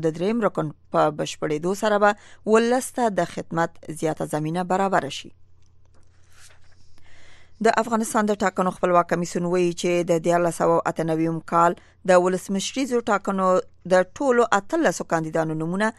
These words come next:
په نهایي لیست کې شته دي. د کمیسیون د ویاند د دفتر سرپرست ذبیح الله سادات امریکا غږ ته وویل چې د انتخاباتي شکایتونو کمیسیون د ټاکنو کمیسیون ته د کاندیدانو نهایي لیست استولی او هیڅ یو کاندید هم نه دی حذف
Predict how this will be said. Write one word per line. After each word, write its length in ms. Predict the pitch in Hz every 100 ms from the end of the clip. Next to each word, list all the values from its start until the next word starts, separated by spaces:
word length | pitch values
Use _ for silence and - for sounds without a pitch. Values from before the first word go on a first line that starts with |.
| - -
په 180 | - 170 165
نهایي 260 | 156 160 160 185
لیست 200 | 190 -
کې 340 | 202 - -
شته 180 | - 185 -
دي. 40 | - - - - - -
د 100 | 226 226
کمیسیون 340 | 226 233 240
د 80 | 220
ویاند 280 | 196 185 190
د 60 | 180
دفتر 280 | 170 170 175
سرپرست 440 | - 160 160 165 196
ذبیح 220 | 156 160
الله 260 | 160 160 160
سادات 400 | 160 160 170 175 170
امریکا 300 | 156 160 160
غږ 180 | 160 151
ته 80 | 160
وویل 200 | 160 196 196
چې 540 | 214 - - - -
د 160 | 220 -
انتخاباتي 540 | 220 214 220 226 277 269
شکایتونو 440 | 240 196 190 190 185
کمیسیون 360 | 170 160 175
د 100 | 170 170
ټاکنو 300 | - 165 -
کمیسیون 380 | 160 156 - 208 220
ته 80 | 226 - - -
د 160 | 185 175 -
کاندیدانو 480 | 165 160 170 165 160
نهایي 280 | 160 165 175 165
لیست 260 | 170 - - 160
استولی 460 | - 156 160 196 196 - - -
او 80 | 208 -
هیڅ 260 | 285 - 185
یو 60 | - 160
کاندید 340 | 156 170 180 165
هم 140 | 180 180 - 196 202
نه 100 | 151
دی 100 | 135
حذف 240 | 143 -